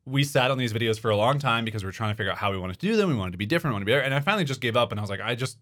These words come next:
I wanna make these simple." And so we put our own constraints and limitations, shout out to the previous episode,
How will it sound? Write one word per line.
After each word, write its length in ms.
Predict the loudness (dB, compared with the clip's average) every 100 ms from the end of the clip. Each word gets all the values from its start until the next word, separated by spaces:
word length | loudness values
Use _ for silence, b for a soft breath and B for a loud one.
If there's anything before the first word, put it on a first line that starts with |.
| -4
I 60 |
wanna 180 | 0 2
make 200 | 2 0
these 180 | -2 -4
simple." 300 | -2 -2 -4
And 100 | -2
so 100 | 0
we 120 | 0
put 120 | 2 2
our 80 | 2
own 160 | 2
constraints 500 | 0 -2 -2 -4 -2
and 60 | -2
limitations, 580 | -2 0 -2 -2 -4 -2
shout 180 | -2
out 120 | -2 -4
to 80 |
the 80 | -6
previous 320 | -4 -4 0
episode, 420 | -2 -2 -2 -2